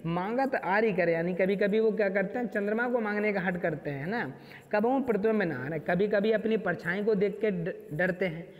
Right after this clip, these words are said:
है ना। कभी कभी बच्चे नहीं, अपनी परछाई, जैसे पीछे परछाई बनती है उजाले में, चांदनी रात हो तो आपकी परछाई आपके साथ ही रहती है हमेशा। ठीक है ना, तो होता क्या है कि जो आपके रामचंद्र जी हैं ना,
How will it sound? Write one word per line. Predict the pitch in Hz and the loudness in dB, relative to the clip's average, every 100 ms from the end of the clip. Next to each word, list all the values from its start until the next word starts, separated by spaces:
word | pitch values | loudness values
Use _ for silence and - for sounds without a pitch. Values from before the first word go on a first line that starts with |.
| - | -10
है | 180 | -4
ना। | 196 | -4
कभी | 139 170 180 | -2 0 2
कभी | 190 196 | 2 2
बच्चे | 190 214 | 0 -2
नहीं, | 240 359 | -2 -2
अपनी | 208 220 | -2 -2
परछाई, | 202 190 196 202 196 | 0 -2 -4 -4 -2
जैसे | 185 185 | -2 -4
पीछे | 180 185 190 | -4 -4 -4
परछाई | 185 180 190 | -6 -6 -6
बनती | 185 180 175 180 | -4 -6 -2 -2
है | 170 | -2
उजाले | 170 160 170 165 | -4 -2 -2 -2
में, | 156 - - - | -6 -14 -20 -10
चांदनी | 156 185 190 | -6 -2 0
रात | 185 175 | 0 0
हो | 190 | -2
तो | 185 | -2
आपकी | 175 175 | -2 -2
परछाई | 175 170 185 185 | -4 -4 -6 -6
आपके | 175 185 | -6 -6
साथ | 175 165 | -6 -6
ही | 196 | -2
रहती | 190 170 185 | -2 -2 -4
है | |
हमेशा। | 175 160 170 165 - - | -6 -6 -8 -16 -18 -10
ठीक | 190 | -6
है | 214 | -4
ना, | 143 - - - | -6 -10 -20 -4
तो | 165 | -2
होता | 151 185 233 | 0 0 0
क्या | 190 151 | 0 -2
है | 147 175 294 - - - - | -2 -2 -2 -4 -12 -12 -2
कि | 180 | 0
जो | 185 247 294 269 - - - - - - - - - - | 2 2 4 2 -2 -10 -16 -18 -20 -20 -20 -20 -20 -4
आपके | 180 185 233 240 233 - - - - - - - - | -2 0 2 4 4 0 -12 -16 -18 -18 -20 -20 -10
रामचंद्र | 160 180 208 226 202 | -2 0 2 0 2
जी | 175 170 | 2 0
हैं | 156 | 0
ना, | 160 226 | -2 -4